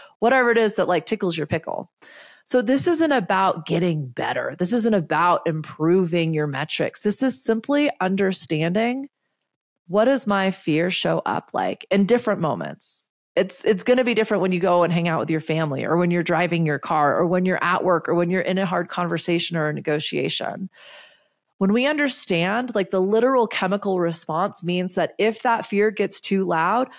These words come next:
I'm gonna shut down. And again, that's gonna look different for everybody. So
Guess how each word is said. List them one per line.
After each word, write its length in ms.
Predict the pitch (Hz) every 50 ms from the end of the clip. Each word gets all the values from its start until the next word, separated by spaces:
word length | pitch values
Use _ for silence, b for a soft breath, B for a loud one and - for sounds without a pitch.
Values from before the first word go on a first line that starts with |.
| B B _
I'm 140 | - 180 196
gonna 160 | 226 208 196
shut 300 | - - 190 175 - -
down. 400 | 160 151 135 101 92 - - - _ -
And 100 | 185 196
again, 220 | 180 226 220 202
that's 200 | 185 185 180 -
gonna 180 | - 190 185 180
look 140 | 165 -
different 300 | - 180 160 - 165 160
for 120 | - 156 147
everybody. 600 | 151 156 156 - - - 82 - - - - b b b b b b b
So 480 | - - - 220 190 - - 185 -